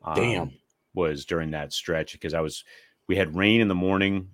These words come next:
Speaker 1: and my gloves were damp all day long. And then to go through that on the way back, it, it was, uh, it was brutal.
Speaker 2: Yeah.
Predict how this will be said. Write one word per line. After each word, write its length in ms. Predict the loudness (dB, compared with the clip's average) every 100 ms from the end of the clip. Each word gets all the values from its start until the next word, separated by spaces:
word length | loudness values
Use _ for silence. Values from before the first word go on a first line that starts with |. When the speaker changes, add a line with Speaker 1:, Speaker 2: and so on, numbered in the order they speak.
| _ _ _ _ _ -10
Speaker 1:
and 420 | -4 -4 -4 -4
my 140 | -2 -2
gloves 400 | 2 2 2 0
were 100 | -2
damp 380 | -2 -2 -4
all 260 | -6 -6 -4
day 160 | -4 -4
long. 500 | -6 -6 -6 -8 -14 _ _ _ _ _
And 180 | -10 -6
then 120 | -6
to 80 | -4
go 200 | -2 -2
through 200 | -2 -2
that 240 | 0 2
on 80 | 2
the 60 | 0
way 180 | -2 -2
back, 480 | -2 2 2 0 -6 _ _ _ _ -8
it, 240 | -4 -4 -2
it 200 | -2 0
was, 400 | 0 -2 -2 -2
uh, 260 | 0 -2 -6 -20 -6
it 60 | -2
was 140 | -2
brutal. 440 | -2 -8 -8 -8 -12 _ _ -20 -20 -20 _ _ _ _ _ _ -20 _ _
Speaker 2:
Yeah. 320 | 2 6 6